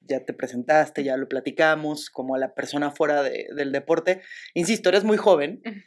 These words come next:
Speaker 1: pero igual me encanta conocer a las personas en un plano, en un plano distinto. Tú ahora mismo eres paratleta, eh, vas en camino de ser, eh, seguramente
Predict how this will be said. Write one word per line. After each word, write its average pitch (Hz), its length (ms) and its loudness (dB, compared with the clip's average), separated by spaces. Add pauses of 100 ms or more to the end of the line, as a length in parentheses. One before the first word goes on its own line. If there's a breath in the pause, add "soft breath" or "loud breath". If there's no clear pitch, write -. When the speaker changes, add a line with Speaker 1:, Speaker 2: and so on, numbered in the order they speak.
(120)
Speaker 1:
pero 151 160 4
igual 180 280 6
me 185 120 0
encanta 175 340 2
conocer 165 560 2 (360 loud breath)
a 151 120 2
las 143 220 -2
personas 156 500 0
en 147 100 -2
un 151 100 -4
plano, 156 480 2
en 151 120 -6
un 151 80 -8
plano 160 260 2
distinto. 156 540 -2 (760 loud breath)
Tú 202 80 8
ahora 226 300 12
mismo 220 320 2
eres 196 160 4
paratleta, 190 720 4 (220)
eh, 127 440 0
vas 139 300 0
en 156 120 -2
camino 156 460 0
de 131 120 0
ser, 143 560 0
eh, 117 220 -6
seguramente 135 880 -2